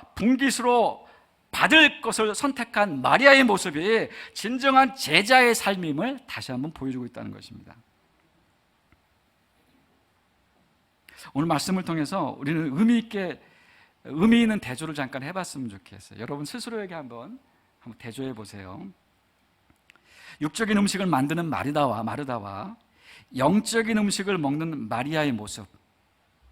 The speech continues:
일상적인 식사 때문에 참된 영적 식사에 대한 중요성을 놓쳐서는 안 됨을, 완벽하려 하는 집주인의 마르다와 온전한 제자인 마리아, 마르다는 훌륭한 접대자가 되기를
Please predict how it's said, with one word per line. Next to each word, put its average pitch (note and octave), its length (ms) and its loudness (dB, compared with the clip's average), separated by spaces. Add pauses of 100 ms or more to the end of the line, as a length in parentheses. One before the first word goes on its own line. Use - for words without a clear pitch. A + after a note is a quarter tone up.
(520)
일상적인 G3+ 600 -2
식사 - 320 -4
때문에 E3 720 -6 (1000)
참된 B3 560 0
영적 G#3+ 440 -2
식사에 A3 420 -6
대한 F3+ 200 -4
중요성을 E3+ 520 -10
놓쳐서는 C#3+ 460 -8
안 A#2 240 -6
됨을, A2+ 240 -8 (1160)
완벽하려 G#3+ 640 2
하는 G#3+ 220 0
집주인의 G3 480 -4
마르다와 E3+ 840 0 (1080)
온전한 G3+ 480 0
제자인 D3+ 440 -6
마리아, G#2+ 600 -8 (1300)
마르다는 A3 580 2
훌륭한 A#3+ 360 2
접대자가 G3+ 420 -2
되기를 F#3 280 -2